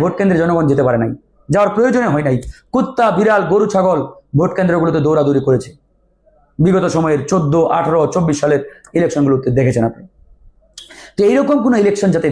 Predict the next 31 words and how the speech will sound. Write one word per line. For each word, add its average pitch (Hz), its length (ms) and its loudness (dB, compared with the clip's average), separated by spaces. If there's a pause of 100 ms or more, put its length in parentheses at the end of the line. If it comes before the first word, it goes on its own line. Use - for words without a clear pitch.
(120)
না 135 80 0 (120)
হয়, 113 260 0 (720)
তার 202 220 2
জন্য 214 140 -2 (120)
আমাদের 170 220 2 (380)
একটা - 140 -4 (160)
শক্তিশালী 214 580 0 (460)
নির্বাচনী 190 540 2 (140)
কাঠামো 147 300 0 (100)
প্রয়োজন, 120 320 2 (440)
একটি 190 220 0
শক্তিশালী 220 480 0 (360)
নির্বাচনী 185 460 2 (120)
ব্যবস্থা 151 420 0
প্রয়োজন। 120 320 2 (540)
এই 330 180 4
ব্যবস্থা 208 380 -2
আমাদের 170 280 0
গড়ে 151 140 2 (100)
তুলতেই 240 360 2
হবে, 135 140 -2 (360)
এই 247 80 2
জন্যই 285 300 2
সংস্কার 156 340 -2 (100)
দরকার। - 240 -4 (640)
এটা 180 200 0
যতক্ষণ 190 320 0
না 190 100 2
হচ্ছে, 196 200 -2 (360)
ততক্ষণ 180 360 0
আমরা 151 140 0